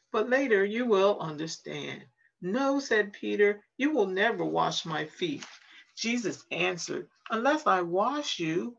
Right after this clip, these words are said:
you can't share life with me." "Lord," Simon Peter replied, "then not just my feet,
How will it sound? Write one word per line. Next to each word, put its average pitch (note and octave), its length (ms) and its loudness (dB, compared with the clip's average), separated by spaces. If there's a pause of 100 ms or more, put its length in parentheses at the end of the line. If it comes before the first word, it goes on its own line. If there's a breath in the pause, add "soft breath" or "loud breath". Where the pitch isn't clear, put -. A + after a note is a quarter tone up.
(160)
you C4+ 180 -2
can't E3 400 -2
share - 280 0
life B3+ 380 0
with D#3 240 -4
me." C3+ 440 -10 (420 soft breath)
"Lord," A3 600 2
Simon F#3+ 440 0
Peter F3+ 260 2
replied, F3 760 2 (280 loud breath)
"then A3 200 2
not C#4 280 4
just G3 260 0
my E3 200 0
feet, C4 520 -4